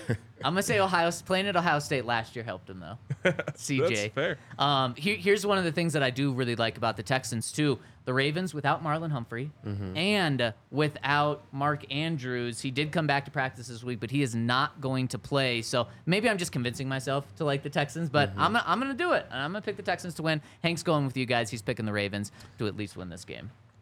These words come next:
Speaker 3: Okay, I'll, I'll save that for the next game. Go ahead,
Speaker 2: Okay.
Speaker 3: keep going.
Speaker 2: We got Packers nine and a half point dogs going in to Fort-, to San Francisco to play the forty-niners. Uh,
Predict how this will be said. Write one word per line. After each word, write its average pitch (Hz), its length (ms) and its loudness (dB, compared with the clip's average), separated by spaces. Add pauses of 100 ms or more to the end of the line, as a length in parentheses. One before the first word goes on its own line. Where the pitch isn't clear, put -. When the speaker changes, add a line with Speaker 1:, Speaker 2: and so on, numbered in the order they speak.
(140)
Speaker 3:
Okay, 127 200 2
I'll, 110 220 -4
I'll 127 160 0
save 117 220 0
that 95 120 -2
for 113 120 -6
the 107 80 -4
next 101 200 -6
game. 107 220 -8
Go 113 100 -6
ahead, 120 120 0
Speaker 2:
Okay. 113 140 2
Speaker 3:
keep 127 80 -8
going. 101 200 -4
Speaker 2:
We 147 80 2
got 143 240 2
Packers 170 500 2
nine 110 280 0
and 160 100 0
a - 40 4
half 170 260 2
point 190 280 0
dogs 190 340 2
going 170 340 2 (120)
in 220 460 2 (260)
to 170 140 2
Fort-, 202 540 2
to 160 100 -4
San 180 240 0
Francisco 185 420 0
to 160 80 0
play 175 340 2
the 240 100 -2
forty-niners. 196 1500 2
Uh, 170 200 6